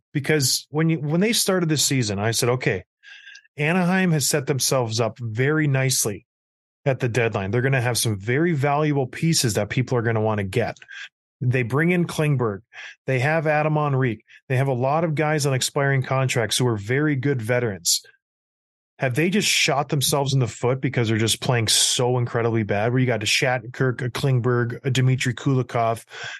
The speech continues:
and Nathan Beaulieu. Four very good defensemen. All these guys arguably could have been getting first and second rounders. Have they just ruined their chances of getting traded because how bad they're playing?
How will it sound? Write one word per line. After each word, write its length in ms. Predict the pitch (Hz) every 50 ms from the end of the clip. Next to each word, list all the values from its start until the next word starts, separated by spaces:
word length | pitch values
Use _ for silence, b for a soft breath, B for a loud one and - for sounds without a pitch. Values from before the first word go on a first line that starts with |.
| B
and 120 | - 127 120
Nathan 320 | 135 139 131 - 143 127
Beaulieu. 500 | 113 127 135 131 120 113 120 120 101 87 - _ B B B B _ -
Four 400 | - - - 165 165 170 165 151
very 420 | 120 107 101 120 139 175 202 208 196
good 220 | 147 147 160 143
defensemen. 600 | 131 131 - - 117 117 113 - - 98 95 113 - b b b b b b _ _ _ _ _ _ _ _ _ _ _ _ _
All 120 | - 165 214
these 180 | 254 247 202
guys 400 | 151 190 208 220 202 147 117 - - - _ _
arguably 440 | 147 160 190 190 202 175 165 151 127
could 80 | - 170
have 60 | 156
been 100 | 160 147
getting 260 | 131 143 147 151 135
first 340 | 127 - - 147 147 131 -
and 80 | 131 -
second 280 | - 135 123 - 120
rounders. 400 | 110 110 123 113 104 98 95 -
Have 100 | - 143
they 120 | 151 185 196
just 260 | 190 208 - - -
ruined 340 | 131 131 147 160 165 175 170
their 80 | 160 131
chances 320 | - - 135 135 135 -
of 80 | 147 131
getting 180 | 127 135 127 117
traded 320 | - - 120 117 135 151
because 240 | 139 127 127 113 104
how 120 | 120 113
bad 320 | 98 - 107 104 101 110 110
they're 100 | 135 120
playing? 340 | - 143 143 156 165 -